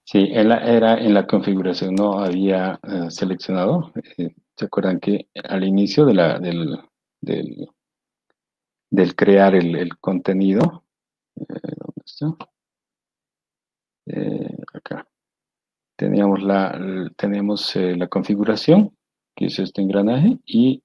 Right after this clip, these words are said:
habíamos dejado general sin calificar. Total de puntos, porque los vamos a ir sumando, o también podría ser un ponderado por categoría.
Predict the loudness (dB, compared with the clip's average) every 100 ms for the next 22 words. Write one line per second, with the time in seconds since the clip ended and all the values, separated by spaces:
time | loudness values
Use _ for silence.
0 | -4 0 2 0 -2 -2 0 -2 -4 _
1 | _ _ _ _ _ -14 -6 -4 -4 -4
2 | -6 -6 -2 -2 -2 _ _ -2 0 0
3 | -2 -2 0 -2 -4 _ _ _ _ _
4 | _ _ _ _ _ _ _ _ -4 -4
5 | 2 4 4 2 0 -2 -2 2 6 6
6 | 6 4 2 4 6 6 6 6 4 4
7 | 4 4 4 4 2 2 2 2 0 0
8 | 2 4 4 4 0 -2 -8 -6 -4 -2
9 | -2 -2 -6